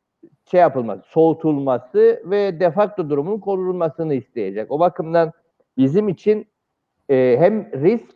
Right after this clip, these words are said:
hem de olanakları barındırır. Yani, e, Amerika bu çekilme sürecinde niyet ortaya koyarsak bir şey çözülsün diye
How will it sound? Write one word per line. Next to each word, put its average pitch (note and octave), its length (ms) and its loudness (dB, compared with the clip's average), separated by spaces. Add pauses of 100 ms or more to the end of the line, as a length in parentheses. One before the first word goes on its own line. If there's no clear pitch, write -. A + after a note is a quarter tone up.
(420)
hem F#3+ 220 0
de A#3+ 40 6
olanakları G3+ 680 4
barındırır. A#2 580 0
Yani, C3+ 540 -2 (260)
e, B2 320 2
Amerika D#3 480 2
bu D3+ 100 -6
çekilme D#3 500 -2
sürecinde A#2 1040 -2 (300)
niyet D#3 560 2
ortaya C#3+ 440 4
koyarsak C3 520 2
bir B2 60 -12
şey F3 180 -4
çözülsün A#2 800 -4
diye G#3+ 260 -6